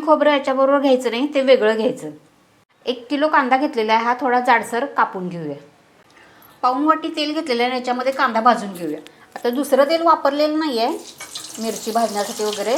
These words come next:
आपण मिरची नुसती फक्त वाळवून घेतलेली आहे. जे काही तेल असेल ते कांद्यालाच वापरलेलं आहे आणि खडे मसाले आपण थोड्याशा तेलामध्ये तळून घेणार आहे, त्यामुळे कांद्याला थोडं जास्त तेल वापरलेलं आहे. कांदा भाजून घेऊया लाल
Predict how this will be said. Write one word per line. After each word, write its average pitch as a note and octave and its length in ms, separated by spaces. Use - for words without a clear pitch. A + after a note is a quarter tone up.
आपण G#3+ 220
मिरची B3 320
नुसती C4+ 260
फक्त - 240
वाळवून A#3+ 380
घेतलेली A3+ 300
आहे. - 100
जे B3 120
काही C4+ 180
तेल C#4+ 220
असेल C#4+ 300
ते D4+ 60
कांद्यालाच B3+ 500
वापरलेलं G3 540
आहे B3 80
आणि - 920
खडे A3+ 220
मसाले B3 360
आपण B3+ 280
थोड्याशा A3 320
तेलामध्ये A#3 540
तळून G#3+ 240
घेणार E3+ 280
आहे, D#3 80
त्यामुळे A#3 240
कांद्याला A#3+ 460
थोडं C4 160
जास्त B3+ 300
तेल A#3 220
वापरलेलं E3+ 520
आहे. D#3 80
कांदा A#3+ 260
भाजून C#4 340
घेऊया C#4 300
लाल G3+ 220